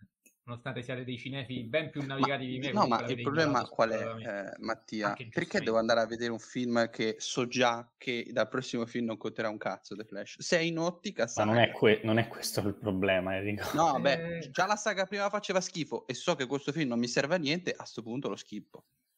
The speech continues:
Speaker 2: Cioè, ma credo che qualsiasi, ta-, tantissime persone, secondo me, avranno ragionato in questo modo. Eh, X-Men due non lo rivedo da quando sono cinno, come si dice qui a Bologna, cioè bambino.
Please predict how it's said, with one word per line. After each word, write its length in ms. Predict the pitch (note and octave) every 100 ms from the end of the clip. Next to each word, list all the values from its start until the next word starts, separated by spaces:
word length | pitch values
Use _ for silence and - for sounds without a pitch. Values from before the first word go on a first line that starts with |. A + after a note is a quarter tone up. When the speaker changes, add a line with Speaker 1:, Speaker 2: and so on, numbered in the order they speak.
| _
Speaker 2:
Cioè, 160 | - A#2
ma 100 | A#2+
credo 200 | D3 C#3
che 100 | B2
qualsiasi, 540 | C3 B2+ C#3 C#3+ -
ta-, 160 | - -
tantissime 360 | F3 E3 C4 A#3+
persone, 300 | A#2 - D3
secondo 220 | A#2 A2
me, 60 |
avranno 200 | A2+ A2
ragionato 380 | A2+ A#2 A2+ A2
in 80 | A2
questo 260 | A2 - G2+
modo. 320 | - - - _ _ _ _ _ _ _ - -
Eh, 60 |
X-Men 280 | C3+ C#3+ C#3+
due 120 | C#3+
non 140 | D#3+ C#3
lo 80 | A#2+
rivedo 280 | A#2+ A#2+
da 120 | A#2 A#2
quando 240 | A#2+ A2+
sono 380 | - A#2 A2+ G#2
cinno, 480 | - A#2 G#2 F#2+ -
come 140 | G2+
si 80 | G2+
dice 180 | G2+ G2+
qui 140 | G#2
a 40 | G2+
Bologna, 480 | G2+ F#2+ F#2+ G#2 A2+
cioè 180 | - G2+
bambino. 400 | G2+ G2 F#2+